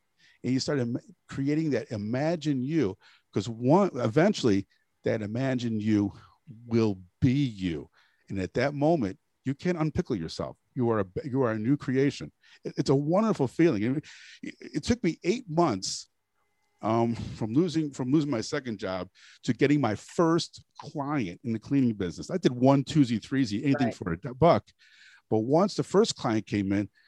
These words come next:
Speaker 1: "Is, is this really working?" And I kept imagining, "I, I'm, I'm gonna make this money. I'm gonna, I'm gonna be home. I'm gonna, I'm, I'm gonna pay, I'm gonna pay my bills on time.
Speaker 2: Yeah.
Speaker 1: I'm only gonna be two months behind in my bills." I remember that one. That was, like, around Oct-, like, ten months into it.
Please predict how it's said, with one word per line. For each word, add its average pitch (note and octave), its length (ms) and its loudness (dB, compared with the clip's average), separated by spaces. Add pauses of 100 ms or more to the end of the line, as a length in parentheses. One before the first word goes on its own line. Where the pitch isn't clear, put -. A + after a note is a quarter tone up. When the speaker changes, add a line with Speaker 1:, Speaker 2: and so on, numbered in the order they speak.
(440)
Speaker 1:
"Is, - 160 -16
is A2 120 -2
this B2 200 4
really D3+ 160 8
working?" C#3 560 2 (260)
And A2 120 -2
I B2+ 80 2
kept D#3 180 2
imagining, C#3+ 560 2
"I, A#2+ 300 -4
I'm, B2+ 200 -4
I'm C3+ 140 2
gonna B2 160 2
make C3+ 240 0
this - 220 -10
money. D3+ 160 -4
I'm G2+ 100 -6
gonna, A2 160 -2
I'm A#2+ 140 -8
gonna A2+ 160 -4
be A#2 140 -6
home. C#3+ 280 4
I'm G2 140 0
gonna, G#2+ 220 0 (420)
I'm, A2+ 160 -2
I'm A#2 160 -2
gonna A#2 240 2 (320)
pay, G#3+ 440 2
I'm D#3 120 0
gonna D#3+ 100 0
pay G#3 260 0
my F3+ 200 2
bills D#3 360 0
on C3 160 2
time. C#3+ 440 0 (200)
Speaker 2:
Yeah. C#3+ 120 -2
Speaker 1:
I'm G3 180 4
only A#3+ 240 8
gonna F3 180 4
be D#3 280 0
two D4 420 8
months G3 320 4
behind C#3 480 2
in A#2+ 80 4
my G#2+ 160 8
bills." F#2+ 480 0 (420)
I D#3+ 100 4
remember F3 440 6
that G#2+ 220 4
one. F#2+ 140 0
That A#2 80 2
was, D3 100 0
like, C#3 100 2
around A#2+ 160 2
Oct-, A2 380 0
like, A#2 160 -4
ten D3 200 2
months B2+ 280 2
into B2+ 320 0
it. D#2+ 120 -4